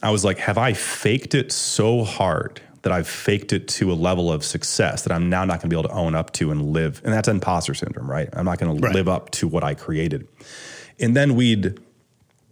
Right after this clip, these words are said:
Speaker 1: I almost had this, like, self-destructive mindset where I'm like, "This thing is gonna crash and burn. We might as well do it in a spectacular fashion." So I would make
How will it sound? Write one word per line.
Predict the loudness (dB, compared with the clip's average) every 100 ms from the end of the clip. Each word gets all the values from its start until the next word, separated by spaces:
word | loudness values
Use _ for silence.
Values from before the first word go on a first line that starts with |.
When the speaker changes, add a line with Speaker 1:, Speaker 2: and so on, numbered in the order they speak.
| _ -4
Speaker 1:
I | 2
almost | 4 2 2
had | 2 2
this, | 2
like, | 0 0
self-destructive | 2 2 2 -2 0 0 0 0 0
mindset | 0 0 0 -2 -4 -6
where | -2 0
I'm | 0
like, | 0 0
"This | 0 2
thing | 2
is | 2
gonna | 0 -2
crash | 0 -2 0 0
and | -2 0
burn. | 0 0 0 -4 -16 -8 -2
We | 2
might | 4
as | 4
well | 4
do | 4 2 4
it | 2 -2
in | -2
a | 0
spectacular | -2 -4 -2 -2 -2 -2 -4 -4
fashion." | -6 -6 -8 -8 -6
So | 0
I | 2
would | 2
make | 2 2 0 -4